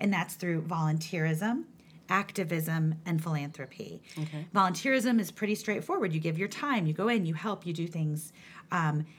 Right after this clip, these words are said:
Speaker 1: activism is where you agitate and you work on legislation, or you make sure that an organization has the support it needs from the government.
Speaker 2: Mm-hmm.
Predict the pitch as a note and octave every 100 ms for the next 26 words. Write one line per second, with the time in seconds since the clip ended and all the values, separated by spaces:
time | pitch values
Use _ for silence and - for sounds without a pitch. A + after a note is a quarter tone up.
0 | - F#3+ G#3+ - A3 A3+ G#3+ A#3 A3+ A3
1 | A3+ A3+ - A#3+ B3 A#3+ G3 D3+ E3 E3+
2 | E3+ F3 F3 F3 G3 - A3 A#3 - D#3+
3 | D3 - D#3 D#3+ E3+ - - E3+ E3+ F3
4 | F3 F3+ F3+ E3+ E3+ E3 F3 E3+ D#3+ D#3+
5 | D#3 - - E3+ E3 - E3+ G3+ F#3 F3+
6 | E3 D#3+ F#3+ A3 B3+ A#3 D#3+ C#3+ - -
7 | E3+